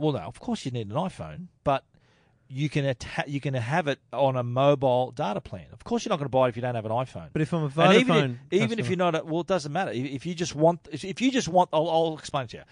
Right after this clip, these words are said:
Speaker 1: If you just want the watch just to pay thirty-five a month, you can buy it on an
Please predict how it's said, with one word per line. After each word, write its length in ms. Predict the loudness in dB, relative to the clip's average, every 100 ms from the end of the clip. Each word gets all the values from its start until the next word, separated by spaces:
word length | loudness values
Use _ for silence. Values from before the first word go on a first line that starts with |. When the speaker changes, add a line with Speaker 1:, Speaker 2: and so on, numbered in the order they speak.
| -6 0
Speaker 1:
If 140 | 4
you 120 | 6
just 180 | 6 4
want 380 | 4 6 6 4
the 80 | 0
watch 640 | 2 2 0 -8 -10 -12 _ _ _ _ -2
just 220 | -2 0
to 80 | -2
pay 360 | 0 0 0
thirty-five 600 | 0 0 0 0 0 0
a 40 | -2
month, 500 | -6 -8 -12 -18 _ _ _ -10
you 160 | -4 -2
can 200 | 0 0
buy 380 | 4 4 4 2
it 60 | -2
on 160 | -4
an 120 | -4